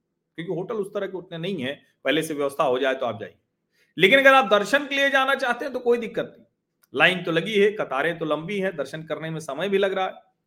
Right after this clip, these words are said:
क्योंकि सब, हर कोई चाह रहा है कि एक बार तो देख ले वो विग्रह, एकदम जिसको कहते हैं कि जीवंत, लगता है कि आंखें बात कर रही हैं। सामने से आप देखेंगे तो जिसने, मतलब वो जो कल्पना है ना, वो भी अपने आप में अद्भुत है।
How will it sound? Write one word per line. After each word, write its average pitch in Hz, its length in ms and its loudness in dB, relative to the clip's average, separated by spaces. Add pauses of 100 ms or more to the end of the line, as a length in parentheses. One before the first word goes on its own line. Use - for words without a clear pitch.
(140)
क्योंकि 139 200 -8
सब, 190 380 2
हर 175 140 2
कोई 214 200 0
चाह 208 260 2
रहा 196 160 4
है 202 100 -2 (360)
कि 165 160 6
एक 190 160 4
बार 196 200 6
तो 196 140 -2
देख 196 240 -2
ले 202 120 -4 (1120)
वो 151 80 -6
विग्रह, 185 640 0 (520)
एकदम 165 240 0
जिसको 165 220 -8
कहते 175 220 -8
हैं 190 100 -4
कि 165 60 -6
जीवंत, 190 520 -2
लगता 170 320 0
है 196 60 2
कि 190 100 -2
आंखें 175 340 -4
बात 180 260 0
कर 190 100 0
रही 190 140 -4
हैं। 240 140 -16 (520)
सामने 180 320 0
से 196 120 -2
आप 190 140 2
देखेंगे 170 400 -4
तो 190 100 -4
जिसने, 175 520 -8 (240)
मतलब 180 160 2
वो 233 100 0
जो 233 100 -2
कल्पना 233 460 2
है 208 160 4
ना, 196 120 -2
वो 220 180 0
भी 277 160 4
अपने 269 260 0
आप 233 220 4
में 202 80 0
अद्भुत 135 300 -6
है। - 120 -20